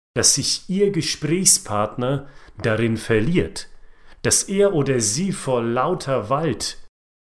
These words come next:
gar nicht mehr weiß, wie er überhaupt in diese Situation gekommen ist und überhaupt gar keine Vorstellung davon hat, wie dieses Gespräch wohl weitergehen wird, weil ihm die Sicht vor lauter Zahlen,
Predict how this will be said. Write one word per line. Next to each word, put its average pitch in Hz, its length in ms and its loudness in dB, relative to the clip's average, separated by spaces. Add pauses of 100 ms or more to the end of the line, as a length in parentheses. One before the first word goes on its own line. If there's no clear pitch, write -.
gar 139 180 4
nicht 170 240 2
mehr 123 180 2
weiß, 131 520 4
wie 143 160 4
er 160 100 6
überhaupt 139 580 2
in 123 140 0
diese 120 240 0
Situation 113 760 2
gekommen 110 540 0
ist - 460 2 (260)
und 135 160 -2
überhaupt - 840 -2 (180)
gar 139 160 -2
keine 120 320 -4
Vorstellung 117 720 -2
davon 101 480 -2
hat, - 300 -6 (320)
wie 131 120 2
dieses 135 420 4
Gespräch 139 600 0
wohl 127 180 2
weitergehen 110 720 2
wird, 123 260 0
weil 110 160 2
ihm 110 140 -2
die 107 120 -2
Sicht - 420 2
vor 123 200 0
lauter 120 500 0
Zahlen, 131 580 0